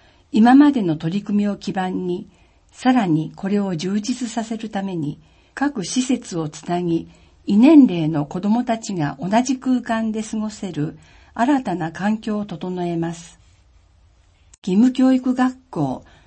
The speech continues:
認定こども園については、次号七月号にて詳しくお伝えします。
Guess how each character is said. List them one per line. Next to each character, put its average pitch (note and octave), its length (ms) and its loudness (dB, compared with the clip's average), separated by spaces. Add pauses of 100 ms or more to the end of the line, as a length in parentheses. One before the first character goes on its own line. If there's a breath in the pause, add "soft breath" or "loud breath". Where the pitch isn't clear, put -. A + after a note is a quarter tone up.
(140 soft breath)
認 B3 320 6
定 B3 180 2
こ G#3+ 160 -2
ど A#3 100 0
も A#3 180 2
園 E3 220 -2
に E3 140 -6
つ F3+ 140 -10
い E3 100 -6
て E3 140 -12
は、 D#3 240 -12 (760 soft breath)
次 A#3 220 0
号 F3 320 -4 (120)
七 - 260 2
月 C#4 280 2
号 A3 160 -2
に E3+ 200 -4
て D#3+ 280 -12 (200)
詳 A3 260 0
し - 160 -12
く D#3+ 220 -12
お D3 100 -8
伝 G#3 320 -6
え G#3 60 -4
し G3+ 140 -10
ま F#3 180 -10
す。 - 200 -20